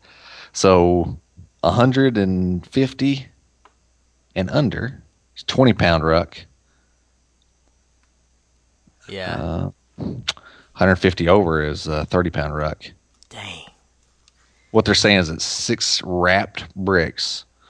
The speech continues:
Speaker 1: and then thirty pounds of filler bag.
Speaker 2: Huh. Man.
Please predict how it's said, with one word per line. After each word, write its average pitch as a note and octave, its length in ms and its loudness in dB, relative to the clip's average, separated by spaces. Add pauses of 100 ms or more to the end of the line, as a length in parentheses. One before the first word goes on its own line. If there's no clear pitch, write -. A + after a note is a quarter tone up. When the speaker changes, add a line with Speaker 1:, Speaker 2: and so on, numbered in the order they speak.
(300)
Speaker 1:
and E2+ 120 -4
then E2 160 0
thirty F#2+ 360 2
pounds D#2+ 480 0
of D#2 100 -14
filler E2 400 -2
bag. D2 500 -2 (1700)
Speaker 2:
Huh. - 420 -20 (1900)
Man. G2+ 360 -12